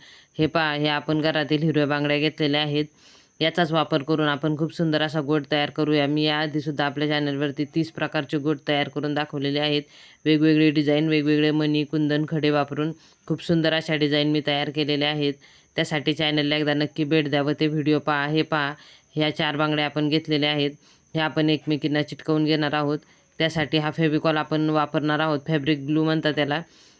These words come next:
हा ट्रान्सपरंट असतो, सुकल्यानंतर न दिसत नाही, त्यामुळे आपण हा जास्तच वापरायचा. हा धागा घेणार आहोत आणि या कवड्या घेणार आहोत. ह्या पहा, या छोट्या छोट्या प्लॅस्टिकच्या कवड्या आहेत, खूप सुंदर अशा कवड्या आहेत.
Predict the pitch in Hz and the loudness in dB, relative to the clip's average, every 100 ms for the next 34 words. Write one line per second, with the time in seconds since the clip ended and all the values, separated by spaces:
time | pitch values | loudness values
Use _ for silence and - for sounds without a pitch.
0 | - _ - 156 147 160 156 - _ _ | -20 _ -10 -6 -2 0 -2 -8 _ _
1 | _ - 175 175 - 160 156 165 156 156 | _ -4 -2 -2 0 0 0 -2 -2 -2
2 | 151 165 160 156 156 147 156 156 151 160 | -2 -2 0 2 0 0 0 0 0 0
3 | 165 151 147 143 151 151 160 180 - - | -2 -2 -2 0 0 0 0 -2 -10 -20
4 | _ - 156 165 160 156 170 156 165 151 | _ -8 -4 0 0 0 0 -2 -2 0
5 | 147 151 147 143 147 139 151 156 156 156 | 0 0 -2 -2 -6 -4 -4 -2 0 0
6 | 156 156 147 151 151 160 - 156 156 151 | 2 0 0 0 -2 -4 -4 0 2 0
7 | - 165 160 156 160 151 147 147 151 - | 0 2 2 0 0 0 0 -2 -4 -10
8 | - _ 156 156 165 151 156 156 156 175 | -20 _ -6 -2 0 0 2 0 0 -2
9 | 156 156 156 156 156 156 165 147 139 147 | 0 -2 -2 -2 -2 -4 -4 -4 0 0
10 | 151 147 143 - 151 - 160 151 156 160 | 0 0 -2 -6 -6 -4 0 0 0 -2
11 | 151 147 151 143 | -2 0 0 0